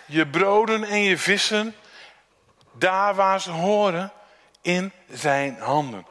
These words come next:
Laat hij het maar breken. Laat hem ervoor danken en er een zegen over uitspreken. En ga er mee aan de gang. Zodat er uitgedeeld wordt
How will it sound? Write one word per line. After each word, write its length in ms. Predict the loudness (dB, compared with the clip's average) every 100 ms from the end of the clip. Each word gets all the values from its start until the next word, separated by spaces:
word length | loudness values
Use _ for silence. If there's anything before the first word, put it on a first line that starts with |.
| -20 -20 -18 -6
Laat 360 | 0 2 0
hij 280 | 0 2 2
het 260 | -2 -6 -4
maar 180 | -6
breken. 520 | -4 -4 -4 -6 -14 -20 -20 -18 -4
Laat 500 | 0 2 0 -4 -16 -20 -20 -12
hem 460 | -4 0 0 -4 -14 -14
ervoor 420 | -6 -6 -4 -6
danken 520 | -2 -2 -2 -10 -14 -16 -20 _
en 180 | -8 -6
er 120 | -4
een 100 | -6
zegen 500 | -6 0 0 0 -8
over 320 | -8 -10 -10 -12
uitspreken. 680 | -12 -14 -14 -16 -16 -20 -20 -20 -18 -4
En 260 | -4 -4
ga 500 | -6 -2 0 0 -2 -6 -18 -4
er 300 | 0 0 -4 -16
mee 220 | -6 -6 -2
aan 360 | 0 0 -4 -14
de 80 | -10
gang. 300 | -6 -8 -10 _ _ -20 -20 -18 -6
Zodat 480 | 0 2 2 0
er 140 | -2 -6 -8 -20 -6
uitgedeeld 720 | -2 0 -2 -8 -8 -8 -8 -12
wordt 320 | -16 -16